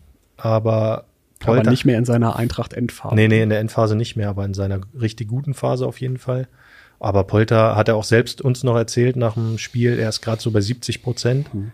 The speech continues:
Speaker 1: Der braucht jetzt die Länderspielpause noch, wenn der noch mal auf neunzig, fünfundneunzig, hundert kommt.
Speaker 2: Er hat dir gesagt, du sollst ausrechnen anhand seiner Spielzeit,
Speaker 1: Ja, das
Speaker 2: auf
Speaker 1: kann
Speaker 2: wie
Speaker 1: ich
Speaker 2: viel
Speaker 1: aber nicht.
Speaker 2: Prozent.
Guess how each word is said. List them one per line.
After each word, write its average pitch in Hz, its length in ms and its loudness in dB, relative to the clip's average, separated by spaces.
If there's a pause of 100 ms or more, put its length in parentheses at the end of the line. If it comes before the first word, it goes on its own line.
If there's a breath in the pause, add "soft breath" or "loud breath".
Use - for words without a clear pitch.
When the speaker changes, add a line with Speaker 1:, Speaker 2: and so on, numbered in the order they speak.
Speaker 1:
Der 101 80 0
braucht 101 240 4
jetzt - 140 0
die 123 60 2
Länderspielpause 120 760 2
noch, 117 240 -4
wenn 101 100 -2
der 107 140 0
noch 110 140 -2
mal 110 80 0
auf 104 160 -8
neunzig, 110 480 -4
fünfundneunzig, 117 560 -2
hundert 120 260 -2
kommt. 113 320 -4 (160 soft breath)
Speaker 2:
Er 107 160 4
hat 117 140 2
dir 120 100 4
gesagt, 127 460 2
du 123 40 0
sollst 123 540 -2 (100)
ausrechnen 117 760 0
anhand 123 320 -2
seiner 120 240 2
Spielzeit, - 180 0
Speaker 1:
Ja, 120 200 6
das 113 200 4
Speaker 2:
auf 110 60 2
Speaker 1:
kann 131 80 2
Speaker 2:
wie 131 60 4
Speaker 1:
ich 110 60 0
Speaker 2:
viel - 100 2
Speaker 1:
aber 90 60 -2
nicht. 92 60 -2
Speaker 2:
Prozent. 113 480 -6